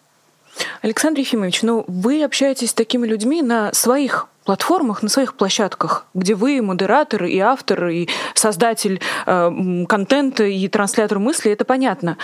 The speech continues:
Но что касается средств массовой информации, они же не могут жить в вакууме, они все сосуществуют в одной большой, очень сложной среде,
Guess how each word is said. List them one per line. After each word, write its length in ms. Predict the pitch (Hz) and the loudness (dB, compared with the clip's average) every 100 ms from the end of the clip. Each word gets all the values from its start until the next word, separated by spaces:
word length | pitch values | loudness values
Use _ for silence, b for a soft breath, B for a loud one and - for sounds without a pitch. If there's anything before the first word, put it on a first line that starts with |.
| B B B | B B B
Но 240 | 214 226 - | 0 0 -2
что 180 | - | -2
касается 420 | 349 339 330 311 262 | 0 0 0 0 -2
средств 340 | - 302 - | -2 -2 0
массовой 380 | 269 285 - 262 | 0 0 0 -2
информации, 720 | 247 277 277 254 - 185 175 | 0 0 2 0 0 0 0
они 160 | 196 240 | 0 -2
же 120 | 233 | 0
не 100 | 226 | 0
могут 320 | 233 339 320 | 0 -2 -2
жить 240 | 254 247 185 | -2 -4 0
в 60 | |
вакууме, 560 | 175 226 196 175 160 156 | 2 2 0 -2 -2 -2
они 220 | 180 185 | -2 -2
все 260 | 180 - 320 | 0 0 0
сосуществуют 800 | 277 - 208 208 - 202 294 214 | 0 -2 -2 -2 -2 -2 0 0
в 20 | |
одной 220 | 190 196 | 0 0
большой, 540 | 185 185 - 226 277 | 0 0 0 2 2
очень 220 | 269 - 196 | 0 -2 -2
сложной 440 | - 208 180 175 | 0 0 0 -2
среде, 480 | - 170 156 208 | -2 -2 0 0